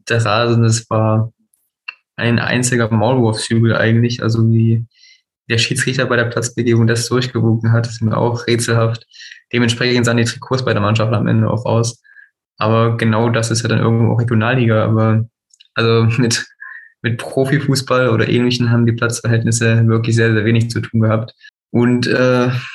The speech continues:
dementsprechend sollten wir dann vielleicht auch schon mal auf ähnlichem Untergrund trainieren, vielleicht, äh, im Auwald oder so, dass wir dann in knapp einem Monat in Rathenow bestehen können.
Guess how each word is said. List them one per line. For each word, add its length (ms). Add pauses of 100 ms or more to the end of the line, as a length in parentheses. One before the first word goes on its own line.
(480)
dementsprechend 600
sollten 180
wir 80
dann 120
vielleicht 260
auch 80
schon 180
mal 380 (520)
auf 180
ähnlichem 380
Untergrund 400
trainieren, 340
vielleicht, 380
äh, 260
im 180
Auwald 440
oder 240
so, 260
dass 260
wir 60
dann 380 (320)
in 80
knapp 260
einem 160
Monat 260
in 120
Rathenow 360
bestehen 360
können. 400